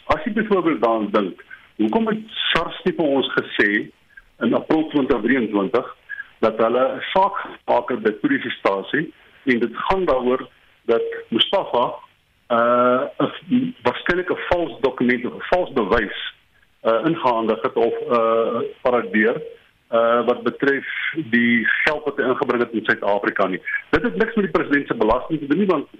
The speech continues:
sars het reeds vir ons gesê die president se belasting is op datum. Dit het niks met Mustafa se belasting te doen nie, dit het meer met iets wat waarskynlik verwant is met geldwasery te doen. Dit klink net al hoe meer asof sars en kieswetter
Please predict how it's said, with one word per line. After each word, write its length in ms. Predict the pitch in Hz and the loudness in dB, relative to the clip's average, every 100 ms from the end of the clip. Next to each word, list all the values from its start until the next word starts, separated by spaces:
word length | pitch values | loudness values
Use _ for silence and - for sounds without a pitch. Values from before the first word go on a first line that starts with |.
| - - | -20 -4
sars 260 | - 147 | -2 -2
het 100 | - 135 | -4 -2
reeds 180 | 190 - | 0 0
vir 100 | 175 | -2
ons 140 | - | 0
gesê 280 | 135 147 143 | -4 -2 -4
die 60 | |
president 440 | - 147 123 117 117 | -2 -4 0 -2 -2
se 80 | - | -2
belasting 400 | 117 117 - 143 | 0 0 0 0
is 60 | |
op 160 | 139 - | 0 2
datum. 360 | 127 156 - 90 - - - - | 0 0 -2 -8 -6 -4 -4 0
Dit 120 | 127 | 0
het 120 | - | 0
niks 160 | 214 214 | -2 -2
met 140 | 147 | -2
Mustafa 440 | 123 - 220 208 | -2 0 0 0
se 80 | - | -4
belasting 400 | 131 110 110 123 | 0 0 0 -6
te 80 | 123 | -4
doen 120 | 120 | 0
nie, 80 | 151 | 0
dit 120 | 127 | 0
het 140 | 143 135 | -2 0
meer 160 | 160 | 0
met 120 | 151 | 0
iets 160 | 156 151 | -2 -2
wat 100 | 139 | 0
waarskynlik 400 | 139 - - - - - - - | -2 0 -2 -2 -6 -20 -16 -4
verwant 320 | 131 120 143 | -2 0 -2
is 80 | 147 | -2
met 140 | 151 | -2
geldwasery 640 | - 208 208 131 - 117 | 2 0 2 0 0 -2
te 140 | 113 98 | -2 -2
doen. 220 | 98 80 - - _ _ - | -2 -2 -12 -20 _ _ -2
Dit 220 | 151 - | -2 0
klink 280 | 240 233 220 | 0 0 0
net 200 | 214 214 - - - | -2 0 -6 -8 -2
al 100 | 180 | 0
hoe 140 | 180 | 2
meer 260 | 143 143 131 | 2 2 2
asof 300 | 123 - 117 | 0 -2 -4
sars 280 | - 131 - | 0 -2 -2
en 140 | 117 | -4
kieswetter 640 | - - - 113 - 110 | 0 -2 0 -2 0 -4